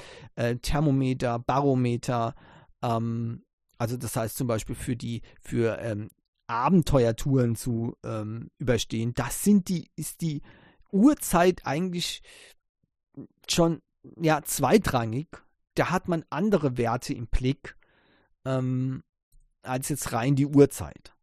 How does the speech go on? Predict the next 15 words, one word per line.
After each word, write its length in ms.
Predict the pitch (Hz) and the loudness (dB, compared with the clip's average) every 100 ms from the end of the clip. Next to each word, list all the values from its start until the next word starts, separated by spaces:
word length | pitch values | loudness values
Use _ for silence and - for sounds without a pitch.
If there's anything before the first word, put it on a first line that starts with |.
| _ | _
Ja. 220 | 107 98 113 135 _ _ _ _ _ _ _ _ _ _ _ _ _ _ | -12 -10 -12 -16 _ _ _ _ _ _ _ _ _ _ _ _ _ _
Gut, 320 | - 160 - - _ _ _ - | -4 -4 -4 -20 _ _ _ -6
also 340 | 143 151 156 - - - _ - _ | 0 0 0 -6 -20 -20 _ -20 _
ihr 140 | 151 | -2
seht, 340 | 127 143 143 - | 4 4 2 -2
es 180 | 147 - | -8 -6
ist, 300 | 151 - - | -6 -8 -10
es 140 | 151 | -10
ist 120 | 156 135 | -6 -6
ein 120 | 117 | -4
hart 220 | 131 - | -4 -4
umkämpfter 520 | 160 - 139 - 113 | -6 -2 -2 -2 -6
Markt 360 | 104 107 135 - | -4 -2 -4 -2
und 320 | 127 127 131 | -4 -4 -4
deswegen 720 | 131 - 139 143 139 - | -6 -2 -2 -2 -6 -12